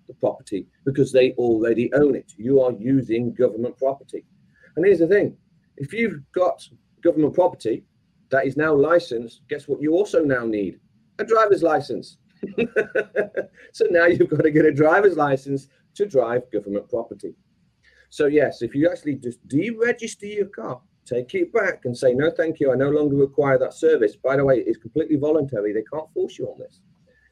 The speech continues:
You take it back, you remove the license plates, then you don't need a license anymore and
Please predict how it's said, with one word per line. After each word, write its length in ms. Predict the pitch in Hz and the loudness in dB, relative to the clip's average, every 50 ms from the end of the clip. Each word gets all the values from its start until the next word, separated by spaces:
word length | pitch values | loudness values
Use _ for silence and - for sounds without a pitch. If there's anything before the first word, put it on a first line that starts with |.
| _ - | _ -8
You 120 | - 120 | -8 -4
take 300 | 120 - 202 196 190 - | 0 2 2 2 4 2
it 120 | 190 160 - | 0 0 2
back, 300 | 165 151 123 - - - | 0 0 0 -2 -6 -6
you 80 | 107 | -2
remove 480 | 110 120 120 135 160 175 170 156 139 - _ _ _ _ | -2 0 2 4 4 4 4 2 0 -4 _ _ _ _
the 80 | - 135 | 0 0
license 400 | 151 156 156 151 - 135 117 - | 2 0 0 -2 -6 -8 -8 -8
plates, 460 | 117 95 82 73 - - - - _ _ _ _ _ _ _ _ _ _ _ _ _ | -8 -10 -10 -10 -12 -16 -20 -20 _ _ _ _ _ _ _ _ _ _ _ _ _
then 220 | - 123 120 117 117 | 0 0 0 0 0
you 120 | 117 117 117 | 2 4 4
don't 160 | 127 127 110 | 4 4 4
need 140 | 120 120 117 | 2 -2 0
a 60 | 113 | 0
license 420 | 113 123 127 127 - 123 113 - | -2 -2 -4 -4 -6 -8 -8 -6
anymore 540 | 127 123 123 120 120 120 117 117 117 - 104 | -6 -4 -4 -4 -2 0 0 0 0 -2 -4
and 160 | 107 107 104 | -6 -8 -8